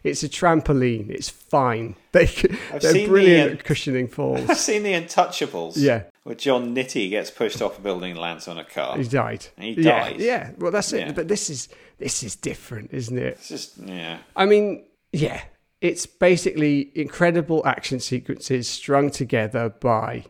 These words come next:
Speaker 1: a story that gets you there. I personally very
Speaker 2: Yeah.
Speaker 1: much enjoy the world that they've created. You, so do you not seen two or three?
Speaker 2: No.
Speaker 1: Okay, so you'd miss quite a lot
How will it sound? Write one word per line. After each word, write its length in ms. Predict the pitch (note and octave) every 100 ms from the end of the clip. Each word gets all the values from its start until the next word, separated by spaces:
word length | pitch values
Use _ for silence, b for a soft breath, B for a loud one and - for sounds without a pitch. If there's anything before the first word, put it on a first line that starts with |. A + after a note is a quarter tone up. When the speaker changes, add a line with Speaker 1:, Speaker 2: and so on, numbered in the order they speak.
| _ _ -
Speaker 1:
a 100 | B2+
story 520 | - D3+ B2 A#2+ A2+
that 160 | A2+ -
gets 340 | G#2+ - -
you 80 | A#2+
there. 300 | - A#2 - _ _
I 180 | G#3 F#3
personally 720 | - E3 D3+ - C#3 C3 C3 - _ _
very 220 | - D3+ C#3+
Speaker 2:
Yeah. 60 |
Speaker 1:
much 280 | C#3 - -
enjoy 640 | C3 C#3 C#3 C3 A#2+ A2 - _ -
the 100 | D3
world 760 | B2 C3 B2 A#2 A#2 A2 - - _ -
that 140 | C3+
they've 220 | B2+ A2+
created. 680 | - C3 A#2 - - A2+ -
You, 480 | D3+ C#3+ E3 E3 E3+ - _ -
so 260 | F3 E3+
do 100 | D#3+
you 100 | F#3
not 200 | G3 E3+
seen 280 | - F3 D#3+
two 240 | - D#3 D#3
or 180 | D#3+
three? 440 | - - A2+ A2 - _
Speaker 2:
No. 440 | G#2 F#2+ F2+ F2 F2+ _ _ -
Speaker 1:
Okay, 300 | C3+ - B2+
so 140 | -
you'd 200 | C#3+ E3
miss 180 | E3+ D3+
quite 380 | - D#3+ D#3+ C3
a 80 | C3+
lot 340 | C3 A#2 -